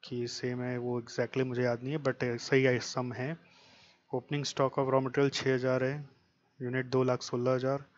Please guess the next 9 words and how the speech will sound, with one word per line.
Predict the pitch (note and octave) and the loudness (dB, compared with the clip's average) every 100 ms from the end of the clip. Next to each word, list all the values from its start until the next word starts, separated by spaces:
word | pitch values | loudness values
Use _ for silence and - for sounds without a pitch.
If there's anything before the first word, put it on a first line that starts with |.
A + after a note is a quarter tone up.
| - - - - - | -20 -20 -20 -20 0
purchase | B2 C#3 B2+ | 2 2 2
of | C3 | 2
raw | B2 B2+ | 0 -2
material | B2 C3 | 0 0
इक्कीस | B2 - C3+ C3 | 0 -2 -4 -4
हज़ार, | B2+ C3 C3+ | -2 0 -2
आठ | - C3 B2+ B2+ | -4 -2 -2 0
लाख | B2+ | -2
चालीस, | - B2 A#2+ C3 D3 - | -2 0 2 0 -2 -8